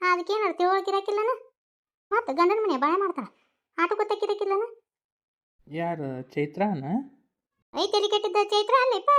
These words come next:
Speaker 1: ರಶ್ಮಿ. ಅದು ಚೈತ್ರವ ಹುಡುಗಿ ಶಾನ್ಯಾಗಳ ಆಕಿ. ಹ್ಮ್, ಯಾವ ಹೊತ್ನ್ಯಾಗ ಏನ್ ಮಾತಾಡ್ಬೇಕು, ಹೆಂಗಿರ್ಬೇಕು, ಏನ್ ಅನ್ನೋದೆಲ್ಲ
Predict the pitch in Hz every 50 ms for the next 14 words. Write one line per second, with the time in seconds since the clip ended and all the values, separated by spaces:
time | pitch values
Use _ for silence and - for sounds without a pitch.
0 | 508 285 269 311 494 480 - 539 539 427 262 208 - - _ _ _ _ _ _
1 | _ _ _ _ _ _ _ - 277 339 466 466 - 427 415 415 427 480 480 427
2 | 370 392 427 427 381 392 466 427 370 381 403 - 392 381 381 403 427 427 427 415
3 | 403 403 320 262 214 - - _ _ _ _ _ - 370 381 381 349 311 330 330
4 | 320 302 320 320 320 320 320 311 339 370 381 359 330 330 320 302 302 302 302 302
5 | 311 302 330 359 427 415 359 349 339 339 339 339 339 381 415 392 359 370 392 392
6 | 370 370 403